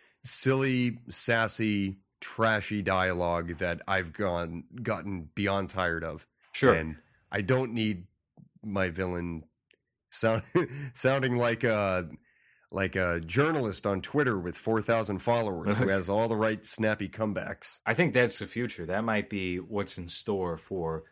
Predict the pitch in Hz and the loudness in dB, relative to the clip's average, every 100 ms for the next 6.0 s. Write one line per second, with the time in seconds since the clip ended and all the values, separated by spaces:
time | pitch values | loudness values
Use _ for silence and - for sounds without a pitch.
0 | _ 123 110 90 110 113 98 104 - 85 | _ -2 -2 -2 -2 0 2 0 0 -8
1 | 71 - 80 76 71 - 85 104 113 107 | -8 -8 -8 -8 -14 -12 -4 0 2 2
2 | 101 87 85 85 76 71 - _ _ _ | -2 -6 -8 -8 -8 -12 -20 _ _ _
3 | _ - 85 76 90 - - 104 95 76 | _ -6 -6 -4 -8 -8 0 2 2 -2
4 | 73 - 90 87 85 - 82 92 87 80 | -10 -8 -6 -4 -4 -6 -6 -6 -6 -8
5 | 80 90 80 82 80 82 76 - 71 | -8 -6 -6 -8 -10 -12 -12 -14 -16